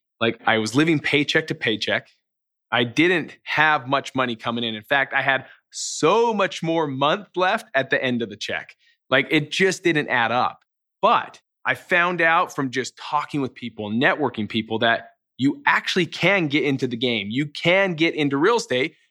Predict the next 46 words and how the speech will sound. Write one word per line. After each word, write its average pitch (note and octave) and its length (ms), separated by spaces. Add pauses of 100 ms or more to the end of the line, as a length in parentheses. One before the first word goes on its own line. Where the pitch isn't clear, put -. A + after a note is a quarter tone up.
(160)
with, G3 340 (340)
I C#3 120
wouldn't D#3+ 160
say D#3+ 220
no G#3+ 360
money, C#3 500
but G#3+ 120
with E4 200
very G3 460
little D#3 400
money. G2+ 400 (400)
And C#3+ 340
again, C3+ 440
I D3+ 140
had D#3+ 340 (240)
very E3 480
little E3 260
money C#3+ 360
to - 180
no A#2+ 180
money. A#2 400 (240)
So F3 280
let's G#3 260
talk C4+ 200
about G#3+ 200
some F#3 160
of F3 80
those D#3+ 160
costs. A#2 400
Like, A#2+ 180
what G#3+ 180
is G#3 200
it G3 140
that C#3 120
you C3 140
do F3+ 240
need F3+ 240
and C3+ 160
what D3 180
don't B2+ 180
you G#2 100
need? F#2+ 260 (180)
The D3 80
first B3+ 340
thing G3 200
is, D3+ 400